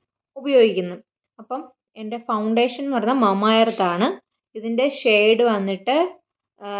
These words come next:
ബേജ്, ആ, ആ, ഗ്ലോ ആണ്. സീറോ കാണുന്നുണ്ടോ? സീറോ ഫൈവ് ആണ്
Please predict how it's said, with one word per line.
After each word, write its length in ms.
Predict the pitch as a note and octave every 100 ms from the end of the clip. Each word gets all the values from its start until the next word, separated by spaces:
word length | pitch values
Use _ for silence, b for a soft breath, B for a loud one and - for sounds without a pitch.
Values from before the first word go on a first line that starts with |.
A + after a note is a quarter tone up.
| G3 F#3+ F3+
ബേജ്, 640 | G3+ G#3+ A3+ A#3+ A3+ D#4 B4 - _ _ _
ആ, 100 | G3+ G3+ G3+ -
ആ, 240 | - G3 G3
ഗ്ലോ 180 | F#3 A3 A3+ A3
ആണ്. 220 | F#3 F3+ - _ _ _ A#3+
സീറോ 280 | A#3+ A#3 D#4 - - _ _ _ _ _ _ _ _ _ _ _ _
കാണുന്നുണ്ടോ? 520 | A3+ G#3+ G#3 G3 A3+ A3+ _ _ _ _
സീറോ 440 | A#3+ A3+ A3+ A3+ A#3 B3 B3
ഫൈവ് 380 | - G#3+ G#3 G#3+ G3+
ആണ് 280 | F3+ F#3